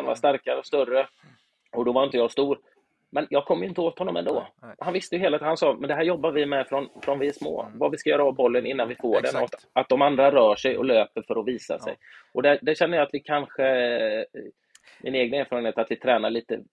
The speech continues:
Speaker 1: för lite på det. Och det skulle jag vilja driva in mer. Därav
Speaker 2: Mm.
Speaker 1: att jobba lite med individuell utveckling. Eh, sen vet jag att, eh, utbildningen som tränare, jag har ju själv gått
Speaker 2: Mm,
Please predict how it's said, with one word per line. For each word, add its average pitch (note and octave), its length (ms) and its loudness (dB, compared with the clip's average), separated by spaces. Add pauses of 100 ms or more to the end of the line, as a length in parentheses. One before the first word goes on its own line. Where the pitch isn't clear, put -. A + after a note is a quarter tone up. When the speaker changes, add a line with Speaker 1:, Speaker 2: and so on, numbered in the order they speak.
(120)
Speaker 1:
för B2 60 -4
lite D#3+ 320 -4
på E3 100 0
det. G2 180 0
Och G2+ 100 -2
det C3 120 2
skulle C#3 200 -2
jag A2+ 120 2
vilja G2+ 220 0 (140)
driva A#2 520 -2
in B2 180 -2
mer. G#2 180 0
Därav B2+ 500 6 (220)
Speaker 2:
Mm. A#2+ 240 -18
Speaker 1:
att A#2 80 -8
jobba A#2 240 0
lite A2+ 220 -4
med A2+ 100 -4
individuell A2 540 0
utveckling. G#2 800 -2
Eh, G2+ 460 -4
sen B2 160 2
vet A2 200 2
jag B2+ 120 6
att, - 160 -4
eh, A2+ 320 0 (800)
utbildningen B2+ 640 -2
som B2 180 -8 (160)
tränare, B2 400 2
jag B2 80 2
har B2 60 2
ju B2 60 0
själv A#2+ 220 -2
gått B2 200 -2
Speaker 2:
Mm, B2 40 0